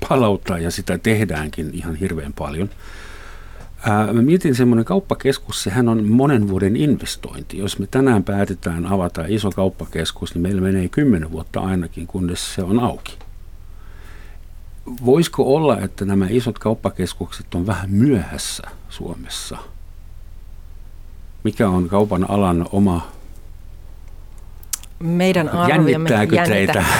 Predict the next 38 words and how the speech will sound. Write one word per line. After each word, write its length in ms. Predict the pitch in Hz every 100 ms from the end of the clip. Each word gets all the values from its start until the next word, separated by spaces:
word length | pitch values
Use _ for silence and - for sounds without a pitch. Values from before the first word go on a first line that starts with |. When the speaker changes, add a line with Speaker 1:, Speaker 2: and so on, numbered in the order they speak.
| -
Speaker 2:
No, 140 | 175 - - - 196
<laughs> 320 | - 240 - 185
tietyllä 280 | 247 220 185
tavalla. 360 | 185 170 175 170 - - -
Kauppahan 380 | 208 202 175 175
on 80 |
siinä 200 | 196 196
mielessä 320 | 156 147 147 196
hyvässä 220 | 180 147
asemassa, 340 | 143 139 151
kauppahan 400 | - 190 156 143
ei 100 | 139
niitä 200 | 135 -
rakenna. 500 | 147 - - - 160 - - - -
Ne 40 |
on 60 | 180
kiinteistösijoittajia, 960 | 175 139 160 - - - - - -
jotka 200 | - -
aina 220 | 180 151 -
rakentaa 540 | 139 - - - -
ne. 60 | - - - - -
Eli 160 | 156 143
periaatteessa 500 | 180 180 - 185 -
Speaker 1:
Niin. 0 |
Speaker 2:
kauppa 300 | 165 - 147
on 100 | 156
ainoastaan 520 | 151 143 135 - 139
Speaker 1:
Te 20 |
Speaker 2:
vuokralaisena. 680 | 156 139 110 113 107 - 95
Speaker 1:
vuokraatte 200 | 87 -
sieltä 320 | - 92 98
Speaker 2:
Kyllä. 160 | 127 143
Speaker 1:
tilaa. 180 | - - - - -
Speaker 2:
Eli 200 | 147 135
periaatteessa, 840 | 175 190 190 147 - 131 - 135 -
jos 360 | 160 196 -
siellä 180 | 143 127
kävisi 380 | 127 123 127